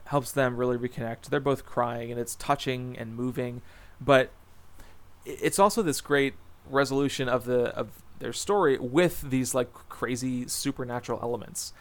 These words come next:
And to me, it's one of those key Shyamalan moments where the supernatural meets the sentimental. And those are why he was referred to as the next Spielberg, because Spielberg i-, is also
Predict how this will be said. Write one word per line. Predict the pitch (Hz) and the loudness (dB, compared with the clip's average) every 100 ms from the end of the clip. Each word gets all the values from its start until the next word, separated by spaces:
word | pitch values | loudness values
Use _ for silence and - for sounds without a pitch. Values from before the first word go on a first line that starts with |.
| - - | -14 -6
And | 127 | -2
to | 143 | 0
me, | 165 170 | 2 2
it's | 151 143 | 0 0
one | 151 165 | 2 4
of | |
those | 139 117 | 2 0
key | - 131 135 | -2 2 2
Shyamalan | 127 131 127 123 120 | 2 0 2 -2 -2
moments | 107 110 - - - | -6 -6 -8 -10 0
where | 123 | 0
the | 120 | 0
supernatural | - 156 147 135 131 - 127 127 123 | -2 0 0 0 0 0 0 0 -2
meets | 127 - | -4 -4
the | 120 | -6
sentimental. | - 120 117 117 113 - - - - - - | -2 -2 -2 -6 -8 -8 -12 -12 -16 -20 -8
And | 131 131 | 0 2
those | 135 | 6
are | 151 135 127 - | 6 6 6 0
why | 120 120 135 | 0 2 4
he | 131 127 | 2 2
was | 123 120 | 2 0
referred | 120 - 180 180 | -2 2 2 4
to | 127 120 123 - - - | 4 4 2 -6 -18 -4
as | 120 123 123 117 | 4 6 4 2
the | 127 | -2
next | 123 - | -2 -2
Spielberg, | - 233 - - - | 8 8 8 2 -8
because | - 123 | -2 -2
Spielberg | - 131 127 123 110 - | 2 2 4 0 -2 -2
i-, | 120 - | -2 -2
is | - 117 113 - - - | -4 -2 -2 -4 -6 2
also | 160 156 117 - | 2 2 -2 -4